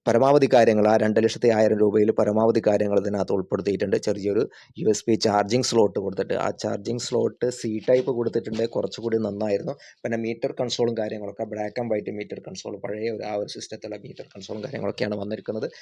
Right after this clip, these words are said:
അത് കുറച്ചുകൂടി ടി എഫ് ടി അല്ലെങ്കിൽ കളർ ആയിട്ടുള്ളതാണെങ്കിൽ, പിന്നെ ടി എഫ് ടി ആകുമ്പോൾ നമ്മൾ ഈ ബഡ്ജറ്റ് പ്രൈസിനകത്ത്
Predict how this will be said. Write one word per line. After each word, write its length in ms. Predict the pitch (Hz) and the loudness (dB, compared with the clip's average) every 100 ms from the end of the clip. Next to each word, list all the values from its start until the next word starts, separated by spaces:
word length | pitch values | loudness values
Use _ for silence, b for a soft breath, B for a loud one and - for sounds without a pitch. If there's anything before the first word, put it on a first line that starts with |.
| B B B | B B B
അത് 100 | 117 117 | -2 -2
കുറച്ചുകൂടി 360 | 117 143 135 135 | -2 0 0 -2
ടി 80 | 113 123 | 2 2
എഫ് 100 | 127 139 | 2 0
ടി 60 | 123 | 2
അല്ലെങ്കിൽ 280 | 113 113 113 - | 2 -2 -2 -2
കളർ 200 | 107 107 117 | -2 0 -2
ആയിട്ടുള്ളതാണെങ്കിൽ, 560 | 113 110 110 110 110 - | -2 -4 -4 -6 -8 -10
പിന്നെ 140 | 113 101 | -10 -6
ടി 80 | 107 | -6
എഫ് 100 | - 117 | -4 -2
ടി 60 | 113 | -2
ആകുമ്പോൾ 220 | 113 127 | -2 -6
നമ്മൾ 160 | 117 117 123 | -6 -6 -6
ഈ 20 | 127 | -2
ബഡ്ജറ്റ് 440 | 117 110 127 139 - | -2 0 0 0 2
പ്രൈസിനകത്ത് 560 | 135 123 120 113 95 | 0 0 -4 -6 -6